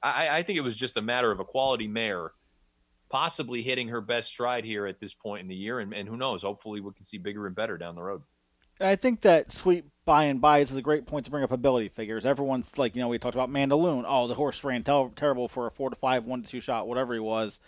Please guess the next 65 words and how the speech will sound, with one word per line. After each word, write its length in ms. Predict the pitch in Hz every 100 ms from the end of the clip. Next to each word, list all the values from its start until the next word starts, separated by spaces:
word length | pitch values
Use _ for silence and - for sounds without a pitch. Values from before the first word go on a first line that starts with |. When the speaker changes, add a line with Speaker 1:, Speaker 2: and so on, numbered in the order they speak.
| - - _ _
Speaker 2:
Sweet 200 | 233 240
By 160 | 233
and 80 | 226
By 340 | 170 143 151 160 _ _
went 160 | 151 143
from 120 | 131
an 60 | 123
eighty-three 500 | 135 170 170 156 156
off 220 | 156 151
of 100 | 131
a 60 | 117
distance 380 | 104 131 -
I 120 | 127 107
didn't 260 | 127 135
think 140 | 143 131
she 100 | 147
w-, 160 | 143 -
could 140 | 135
run 300 | 135 131 123 _ _ _
at 160 | 131 117
her 120 | 151
best 320 | 131 123 -
at 220 | 117 113 - - - _
and 200 | 113 104
bumped 220 | 131 117
right 120 | 131
back 180 | 139 131
up 100 | 127
to 100 | 127
a 40 | 123
ninety. 280 | 113 104
Sure, 200 | 90 147
it 60 | 143
wasn't 200 | 143 123
the 60 | 127
ninety-four 500 | 127 123 - 143 131
she 140 | 131
ran 260 | 127 117 104
three 180 | 170 180
back 400 | 120 110 127 -
now, 340 | 104 101 113 - - - _ _
but 140 | 139
just, 280 | 165 160 - _ _ _ _
I'm 200 | - 262
fine 320 | 240 - 190 143
with 120 | 107
this 200 | 95 -
race. 220 | 87 80
The 120 | -
horse 280 | - 208 -
went 120 | 190
off 180 | 175 175
at 80 | 117
a 60 |
solid 440 | - - 147 196 160
price 320 | - 143 147
at 100 | -
seven 280 | 135 147 165
to 40 |
two, 120 | -
was 100 | 147
almost 240 | 113 101 -
four 240 | - 139
to 80 | 175
one, 380 | 135 123 117